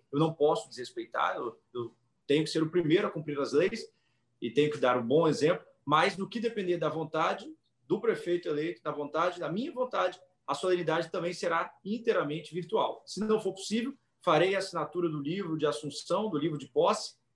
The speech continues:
é, como prefeito eleito, talvez em um outro momento ou num dia primeiro, em uma cerimônia extremamente reservada,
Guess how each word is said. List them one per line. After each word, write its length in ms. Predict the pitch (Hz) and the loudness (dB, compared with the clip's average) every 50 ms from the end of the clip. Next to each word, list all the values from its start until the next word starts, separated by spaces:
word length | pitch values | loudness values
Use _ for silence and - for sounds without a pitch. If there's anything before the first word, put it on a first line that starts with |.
| _ _ | _ _
é, 440 | - - 127 127 123 120 - - - - _ _ _ _ | -4 -2 0 0 0 -2 -4 -6 -10 -12 _ _ _ _
como 260 | - 151 170 165 156 | 0 2 2 2 2
prefeito 400 | 156 151 147 - 147 143 143 156 | 2 2 2 2 0 -2 0 2
eleito, 360 | 147 139 160 185 220 - - - _ _ _ | 2 4 4 2 2 0 -6 -14 _ _ _
talvez 380 | - 151 147 131 160 180 185 151 | 2 2 4 4 4 2 2 2
em 60 | 160 | 2
um 100 | 160 151 | 2 4
outro 260 | 160 196 226 220 226 | 4 4 4 2 0
momento 380 | 220 202 175 175 190 196 190 - | -2 -2 -2 -4 -4 -6 -4 -2
ou 80 | 185 | -2
num 160 | 170 175 170 160 | -2 0 -2 2
dia 180 | 135 160 185 | 2 2 2
primeiro, 480 | 175 175 160 143 151 170 196 214 220 214 | 2 0 0 2 4 4 4 4 2 2
em 60 | 185 | 0
uma 140 | 170 170 165 | 0 0 0
cerimônia 400 | - - 170 165 165 170 170 160 | -2 -4 -8 -6 -4 -4 -4 -4
extremamente 460 | 156 - - 175 170 170 175 170 - | -8 -6 -4 -4 -4 -4 -4 -8 -12
reservada, 640 | 160 139 139 135 113 - 143 156 175 185 196 202 | -8 -4 -2 -2 0 2 4 4 4 4 2 -2